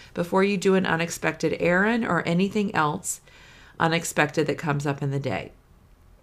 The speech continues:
This part of the practice is not so much about what unexpected events you choose as it is about practicing gratitude for magnificent outcomes on the little unexpected things.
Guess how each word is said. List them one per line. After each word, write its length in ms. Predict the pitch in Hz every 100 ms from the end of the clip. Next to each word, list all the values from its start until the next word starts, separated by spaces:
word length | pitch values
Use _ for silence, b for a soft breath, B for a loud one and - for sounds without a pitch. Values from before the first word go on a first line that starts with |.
| _ - -
This 300 | 185 254 -
part 360 | - 214 190
of 140 | - 175
the 80 |
practice 880 | 170 165 135 135 139 156 185 - - - B B B B B B
is 180 | - 196
not 220 | 202 233
so 140 | - 277
much 200 | 254 262
about 400 | 208 180 160 - - -
what 380 | 147 143 175 170 -
unexpected 640 | 156 147 - 196 - 143
events 400 | - 135 139 127
you 100 | 135
choose 680 | 120 - - 214 143 131 135
as 280 | - 147 147
it 80 | 151
is 120 | 143
about 400 | 143 139 - -
practicing 560 | - 202 196 196 196
gratitude 640 | 170 160 151 151 - 156 143
for 140 | -
magnificent 680 | 135 131 135 160 214 202 214 -
outcomes 480 | 151 - 160 143
on 160 | 143 143
the 80 | 135
little 420 | 135 170 185 180
unexpected 720 | 170 156 - - 143 143 139
things. 320 | 139 - -